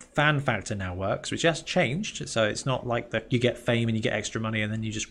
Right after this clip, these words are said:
get a random amount of money. The money is balanced out. So you will get, realistically, thirty, forty, fifty each game, regardless of whether you win or lose. And if you score more touchdowns, you get more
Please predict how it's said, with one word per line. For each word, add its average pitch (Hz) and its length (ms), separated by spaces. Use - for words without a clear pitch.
get 113 160
a 110 40
random 113 360
amount 104 260
of 117 60
money. 107 260
The 110 120
money 123 260
is 110 120
balanced 120 480
out. 113 220
So 131 100
you 131 120
will 175 160
get, 139 380
realistically, 139 800
thirty, 131 440
forty, 120 420
fifty 120 400
each 117 240
game, 127 260
regardless 131 480
of 120 80
whether 117 120
you 117 100
win 117 140
or 117 80
lose. 135 280
And 127 80
if 120 120
you 127 60
score 127 240
more 123 160
touchdowns, - 500
you 120 60
get 117 220
more 127 180